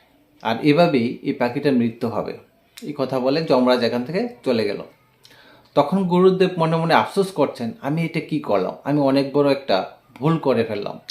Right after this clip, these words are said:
আমি যদি এই পাখিটাকে এখান থেকে না নিয়ে যেতাম তাহলে এই পাখিটাকে সাপ খেতে পারতো না, কারণ এখানে কোনো সাপই নেই। আমার ভুলের কারণে আজকে ওই পাখিটার ওখানে মৃত্যু হবে।" গুরুদেব এটা আফসোস করছেন।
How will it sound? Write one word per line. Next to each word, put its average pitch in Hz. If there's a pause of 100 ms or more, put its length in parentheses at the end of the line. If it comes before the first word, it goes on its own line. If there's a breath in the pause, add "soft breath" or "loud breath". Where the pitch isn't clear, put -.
(380 loud breath)
আমি 143
যদি 151
এই -
পাখিটাকে 165 (340)
এখান 156
থেকে 170
না 123
নিয়ে 156
যেতাম 113
তাহলে 160
এই 156
পাখিটাকে 127 (320 soft breath)
সাপ 139
খেতে 143
পারতো 98
না, 95
কারণ 151
এখানে 143
কোনো 143
সাপই 127
নেই। - (760 loud breath)
আমার 151
ভুলের 156
কারণে 131
আজকে 131
ওই 139
পাখিটার 135
ওখানে 131
মৃত্যু 120
হবে।" - (220)
গুরুদেব 135 (140)
এটা 113
আফসোস -
করছেন। -